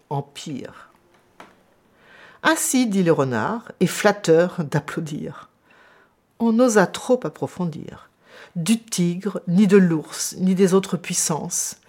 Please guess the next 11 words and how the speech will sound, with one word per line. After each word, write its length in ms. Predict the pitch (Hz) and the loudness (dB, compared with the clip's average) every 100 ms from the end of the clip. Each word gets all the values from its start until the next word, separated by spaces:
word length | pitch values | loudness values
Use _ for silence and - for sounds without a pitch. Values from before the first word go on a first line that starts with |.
| _ - _ _ | _ -20 _ _
les 120 | 151 143 | -4 -4
moins 340 | 143 160 180 | 0 0 0
pardonnables 840 | 180 139 127 123 110 113 120 87 - | -2 -4 -4 -4 -4 -4 -6 -10 -6
offenses. 840 | 110 - - 76 - - - - _ - _ - _ - | -8 -6 -12 -12 -14 -12 -12 -14 _ -20 _ -20 _ 2
Tous 100 | 277 | 6
les 140 | 254 | 8
gens 180 | 233 254 | 8 6
querelleurs 600 | 254 226 226 214 220 202 | 6 8 8 8 8 6
jusqu'au 340 | 208 - 208 | 2 2 0
simple 480 | 190 - 208 202 190 | 2 4 4 6 2
matin, 540 | 165 165 165 151 143 | 4 2 2 -2 -2